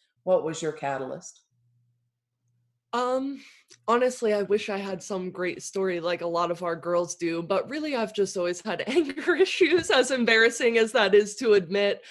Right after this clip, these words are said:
Speaker 2: Um, in my early twenties, I discovered, like, the U F C and M M A, and I never really knew it was a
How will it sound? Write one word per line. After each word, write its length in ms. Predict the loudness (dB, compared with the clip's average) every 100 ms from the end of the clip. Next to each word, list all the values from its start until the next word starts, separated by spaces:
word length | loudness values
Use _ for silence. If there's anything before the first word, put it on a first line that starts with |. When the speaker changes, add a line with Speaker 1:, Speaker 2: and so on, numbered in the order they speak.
| -20 -2 4
Speaker 2:
Um, 420 | 6 6 2 0 2
in 180 | 2
my 200 | 4 2
early 340 | 4 4 4 2
twenties, 500 | 0 0 4 4 4
I 100 | 2
discovered, 600 | 2 0 0 2 0 2
like, 220 | 0 0
the 100 | -2
U 160 | 2 2
F 140 | 2
C 340 | -2 2 4 4
and 120 | 2
M 160 | 0 0
M 160 | 0
A, 300 | 2 2 2
and 100 | 2
I 80 | 2
never 280 | 0 2 2
really 260 | 4 6 6
knew 240 | 6 6
it 120 | 4
was 180 | 0 2
a 160 | 0